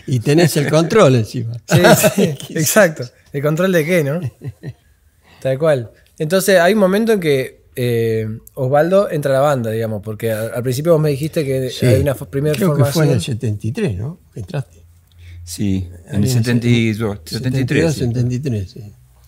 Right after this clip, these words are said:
Speaker 2: Bueno, o sea, eh, empezó a tocar, eh, ya con el nombre El Reloj, en la primera formación.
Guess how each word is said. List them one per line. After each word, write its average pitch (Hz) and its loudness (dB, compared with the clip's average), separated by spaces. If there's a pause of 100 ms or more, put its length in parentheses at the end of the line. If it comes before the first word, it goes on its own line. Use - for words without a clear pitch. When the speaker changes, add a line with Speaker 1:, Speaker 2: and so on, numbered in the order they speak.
(240)
Speaker 2:
Bueno, 139 -4
o 127 -4
sea, 131 0
eh, 127 -4
empezó 127 -6
a 156 -6
tocar, 165 0
eh, 139 -2
ya 165 0
con 156 -2
el 147 -2
nombre 165 0
El 147 -2
Reloj, 156 0 (180)
en - -10
la 113 -2
primera 120 -4
formación. 113 -6